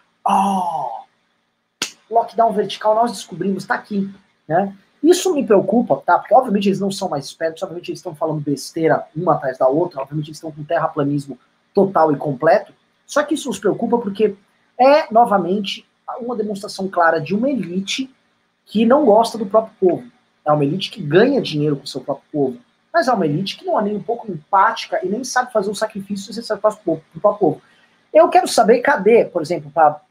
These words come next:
multibilionários, cadê seus, cadê o, as centenas de milhões em doações?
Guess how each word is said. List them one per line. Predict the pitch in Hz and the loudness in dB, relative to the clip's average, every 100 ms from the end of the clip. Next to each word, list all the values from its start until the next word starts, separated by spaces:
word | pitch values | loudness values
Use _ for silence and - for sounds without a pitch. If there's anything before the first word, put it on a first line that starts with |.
| _ _ _ _ - | _ _ _ _ -4
multibilionários, | 190 269 277 - 156 147 160 135 143 214 208 - - - _ _ _ _ | 4 4 4 0 -6 0 2 2 0 0 0 -2 -10 -20 _ _ _ _
cadê | 320 339 370 | -4 0 0
seus, | - 269 226 | 0 -6 -2
cadê | 294 339 | 0 0
o, | 302 202 | 0 0
as | 185 180 | 0 -4
centenas | 214 190 - 196 170 | -6 -4 0 0 -2
de | 151 | -6
milhões | 175 160 165 160 147 | -6 -4 -4 -6 -10
em | |
doações? | 139 - - - 147 143 143 - | -6 -6 -6 -6 -6 -6 -10 -20